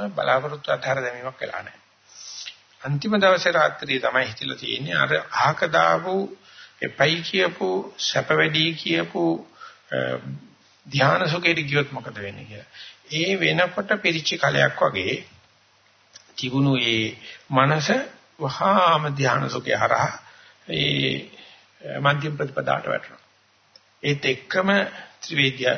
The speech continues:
ත්‍රිවේදයේ පහළ වෙලා උන්වහන්සේට ස-, හිතා ගන්න බැරි වුණා මම මෙතෙක් කල ගත කරලා තියෙන ආදර්ශවත් චරිතයක් නෙවෙයි. වැරදි චරිතයක්. වැරදි නියෝජනයක්. නමුත්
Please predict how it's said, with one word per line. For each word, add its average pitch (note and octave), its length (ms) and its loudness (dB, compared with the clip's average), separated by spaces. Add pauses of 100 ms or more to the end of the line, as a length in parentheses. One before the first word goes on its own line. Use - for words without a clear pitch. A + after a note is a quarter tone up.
ත්‍රිවේදයේ B2 520 -2
පහළ B2 320 2
වෙලා C3 300 2 (500)
උන්වහන්සේට D#3 600 0
ස-, - 300 -6
හිතා C#3+ 400 -2
ගන්න E3 280 0
බැරි C3+ 200 4
වුණා A#2 320 2 (360)
මම C3 280 0
මෙතෙක් B2 380 -4
කල G3+ 220 2 (1300)
ගත G#2+ 240 -2
කරලා D#3+ 280 0
තියෙන G#3+ 320 -4
ආදර්ශවත් E3+ 680 2
චරිතයක් - 440 0
නෙවෙයි. - 280 -8 (920)
වැරදි B2 360 0
චරිතයක්. F#3 540 -4 (600)
වැරදි B2 360 0 (240)
නියෝජනයක්. D3+ 760 0 (680)
නමුත් E3+ 440 2